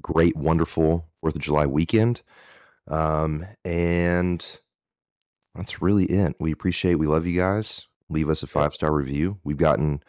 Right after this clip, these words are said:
Speaker 1: a incredible amount of feedback on all of this, and we're, we're super grateful for that. It's, like, the coolest shit ever, like I keep saying, my imposter syndrome keeps being proven wrong about this, which is pretty dope. So,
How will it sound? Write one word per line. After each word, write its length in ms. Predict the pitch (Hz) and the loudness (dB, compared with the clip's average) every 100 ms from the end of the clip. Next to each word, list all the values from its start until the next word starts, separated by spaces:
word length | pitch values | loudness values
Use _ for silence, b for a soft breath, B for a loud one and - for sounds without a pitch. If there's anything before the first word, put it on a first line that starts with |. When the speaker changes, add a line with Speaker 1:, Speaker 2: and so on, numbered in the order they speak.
| b b b _ - | b b b _ -8
Speaker 1:
a 100 | 80 67 _ _ - | -8 -8 _ _ -2
incredible 520 | 85 - 95 117 90 | -2 4 6 6 6
amount 200 | 78 73 | 4 0
of 60 | |
feedback 560 | - 80 73 71 - - _ _ | -2 -4 -2 -4 -4 -10 _ _
on 140 | 76 | -2
all 160 | 71 80 | 0 0
of 60 | 71 | -2
this, 280 | - - - | -4 -6 -8
and 160 | - 73 | -6 -4
we're, 180 | 71 69 - | -2 -4 -6
we're 120 | 76 | -8
super 280 | - 76 73 | -4 -2 0
grateful 340 | 71 73 76 | 0 0 -2
for 160 | 71 71 | -4 -4
that. 260 | 73 71 | -2 -4
It's, 140 | - - | -6 -4
like, 120 | 73 | -4
the 80 | - | -4
coolest 280 | - 73 - | -4 -4 -4
shit 160 | 76 | -2
ever, 300 | 71 67 71 71 | -2 0 -4 -4
like 120 | 73 | -6
I 40 | 67 | -6
keep 220 | - - | -6 -4
saying, 360 | - 76 78 - B B B B B | 0 2 0 -4 B B B B B
my 160 | 76 78 | -2 0
imposter 440 | 76 82 87 - | 2 2 2 0
syndrome 560 | 85 85 73 76 78 87 | -2 0 0 0 0 -2
keeps 580 | - 85 82 - - - b b b b b | -4 -2 -2 -2 -6 -8 b b b b b
being 300 | - 82 85 | -2 2 2
proven 320 | 80 92 90 90 | 2 2 4 4
wrong 460 | 95 92 80 73 - - | 6 6 4 0 -6 -8
about 300 | 78 71 71 | -6 -2 -2
this, 200 | - 71 | -2 -6
which 160 | 76 - | -4 -6
is 60 | 71 | -6
pretty 220 | - 71 | -6 -4
dope. 320 | 71 73 - | -2 -4 -6
So, 420 | - 80 71 67 | -2 0 0 -2